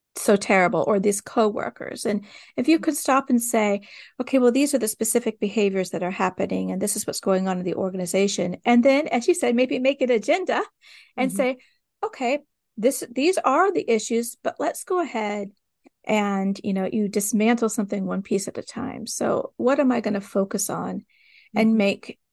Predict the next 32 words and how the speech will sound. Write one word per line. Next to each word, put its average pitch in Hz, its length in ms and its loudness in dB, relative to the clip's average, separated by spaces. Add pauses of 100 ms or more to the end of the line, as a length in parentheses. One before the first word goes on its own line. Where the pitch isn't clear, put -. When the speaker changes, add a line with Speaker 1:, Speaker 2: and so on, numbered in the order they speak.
(180)
Speaker 1:
headway? 202 880 -2 (240)
And 214 160 -4
what's, 254 220 0
what 240 220 0
is 240 140 0
the 214 100 -2
next 196 380 -6
thing?" - 380 -8
But - 240 -2 (220)
it 233 180 0
can 247 160 2
be 240 120 0
very 254 360 0
overwhelming 202 800 -2 (400)
when 220 160 0
I 196 120 2
think 196 360 -2 (440)
I 240 160 6
have 233 220 0
to 220 80 2
have 190 220 -2
a 190 60 -6
stance 190 480 -2
on 190 240 -4
all 208 200 2
of 190 80 2
these 185 220 -2
issues, 202 420 0
or 196 140 -2
I 214 200 0
have 202 320 -4
to 196 320 -2